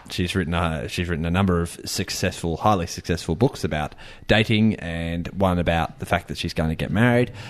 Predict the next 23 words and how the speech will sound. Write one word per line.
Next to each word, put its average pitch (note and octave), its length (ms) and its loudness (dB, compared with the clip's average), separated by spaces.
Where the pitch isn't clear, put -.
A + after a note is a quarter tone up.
but F#2+ 340 2
she F2+ 380 0
has E2+ 480 2
picked - 520 -2
the F2+ 80 2
wrong D#2+ 280 2
man. D2+ 400 -4
And D#2+ 560 -4
on F#2 160 0
her F2+ 160 2
way E2 220 2
to E2+ 260 -2
Alaska, A2 560 -2
she F#2+ 180 0
finds D2+ 340 -2
out D#2+ 280 -2
that E2 160 -2
he E2 340 -4
is D#2+ 100 -4
actually D#2 380 -4
cheating F#2 400 0
on C#2 120 -4
her. A#2 160 2